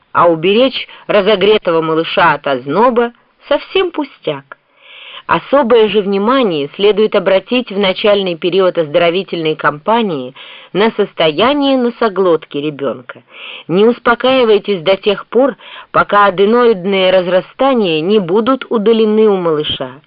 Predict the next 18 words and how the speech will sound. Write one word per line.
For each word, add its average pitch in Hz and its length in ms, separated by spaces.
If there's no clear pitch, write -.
и 180 80
как 165 200
только 180 340
операция 175 560
останется 151 580
позади, 202 540
следите, 202 480
чтобы 208 260
ребенок 202 480
ежечасно 220 880
в - 100
период 170 380
бодрствования 143 960
обращался 190 720
к - 80
специальной 240 920
дыхательной 202 760
гимнастике, 165 920